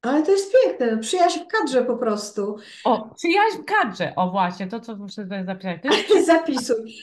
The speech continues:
Speaker 1: Ale drugą rzecz, którą tu poruszyłaś, bo to też trochę wiąże się z tym projektem, tak mi się wydaje, że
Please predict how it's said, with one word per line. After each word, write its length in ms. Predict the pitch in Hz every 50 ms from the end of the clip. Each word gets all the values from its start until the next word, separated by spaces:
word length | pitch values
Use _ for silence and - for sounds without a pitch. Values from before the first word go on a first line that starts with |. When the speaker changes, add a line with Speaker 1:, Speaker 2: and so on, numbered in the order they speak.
| - - - - _ -
Speaker 1:
Ale 460 | 240 240 240 240 254 254 262 262 247 220
drugą 320 | 254 302 302 392 415 403
rzecz, 200 | 370 359 - -
którą 260 | - 330 302 302 302
tu 160 | 302 311 302
poruszyłaś, 720 | - 277 262 269 262 - - 233 196 190 190 214 254 269 262
bo 120 | 214 247
to 120 | 247 277 277
też 200 | - 349 339 -
trochę 240 | 359 339 339 320
wiąże 260 | 285 311 311 302 320 311
się 120 | - 302
z 80 | - -
tym 120 | 285 277
projektem, 760 | 277 277 262 254 226 208 185 - - - 190 196 214 254 262 - - - - - _
tak 140 | 247 240 262
mi 80 | 269
się 140 | - - 392
wydaje, 540 | - 330 247 240 208 196 196 196 202 208 208 - - - - - - 226
że 680 | 214 208 - - 240 240 240 233 226 226 226 226